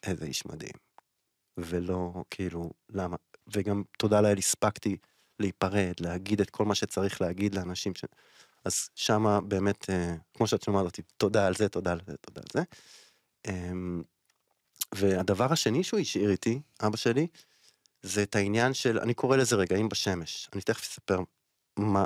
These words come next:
מה זה הדבר הזה, אה, אבל נשארו איתי הרבה רגעים איתו בשמש, רגעים יפים,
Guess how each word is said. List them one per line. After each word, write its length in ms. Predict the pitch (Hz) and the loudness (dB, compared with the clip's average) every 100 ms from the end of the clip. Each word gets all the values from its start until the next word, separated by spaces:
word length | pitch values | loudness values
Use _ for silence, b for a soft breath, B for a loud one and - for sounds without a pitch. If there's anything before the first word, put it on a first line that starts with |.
| - | -2
מה 420 | - 87 98 110 | -10 -6 0 2
זה 100 | 104 | 2
הדבר 300 | 85 87 92 | 0 -2 -2
הזה, 160 | 117 190 _ _ _ _ _ _ _ - | -2 -4 _ _ _ _ _ _ _ -10
אה, 460 | 95 90 90 90 90 - - | -6 -6 -6 -6 -8 -10 -10
אבל 360 | 95 95 92 - _ 113 | -2 0 -2 -6 _ -6
נשארו 420 | 107 107 95 117 | 0 0 4 2
איתי 220 | 131 127 | 2 -2
הרבה 400 | 90 80 87 110 | 0 -2 2 2
רגעים 480 | 101 92 92 104 104 | 4 2 2 2 0
איתו 300 | 92 - 127 | 0 2 2
בשמש, 760 | 120 - - 95 143 160 - - | 2 -4 0 2 2 0 -8 -6
רגעים 300 | 90 87 104 | -4 -2 -2
יפים, 440 | 92 - 107 143 | -4 -2 -2 -2